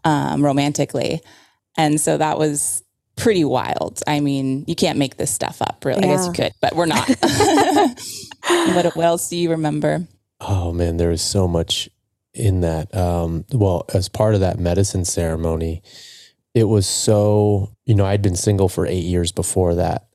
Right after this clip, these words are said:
Speaker 3: and my last relationship didn't quite end well. And so there was a lot of healing that needed to happen.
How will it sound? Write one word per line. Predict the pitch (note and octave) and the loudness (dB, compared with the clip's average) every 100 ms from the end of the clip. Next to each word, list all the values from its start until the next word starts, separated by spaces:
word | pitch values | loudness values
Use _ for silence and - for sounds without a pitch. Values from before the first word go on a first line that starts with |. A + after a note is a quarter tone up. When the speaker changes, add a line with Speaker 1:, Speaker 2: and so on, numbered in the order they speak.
| G#2 | -2
Speaker 3:
and | F2+ | 0
my | F2 F2 | 0 0
last | F#2 F#2 | 0 0
relationship | F2+ F2 - F2+ - | 0 0 0 -2 -2
didn't | F2 E2 - | -2 -2 -4
quite | - E2+ | -2 0
end | F2 F2 E2+ | 0 0 2
well. | E2+ E2 E2 | 2 2 0
And | E2 E2 | -2 -4
so | - F2 | 0 2
there | F2 | 2
was | E2+ | 2
a | |
lot | E2+ F2 F2 | 2 2 0
of | E2 | -2
healing | - G2 F#2+ F#2 | 0 2 2 0
that | E2+ E2 | -2 -2
needed | F2 E2+ - | -2 -4 -6
to | E2 | -4
happen. | F#2 A2 A2+ F2 E2+ | -2 -2 0 -2 -2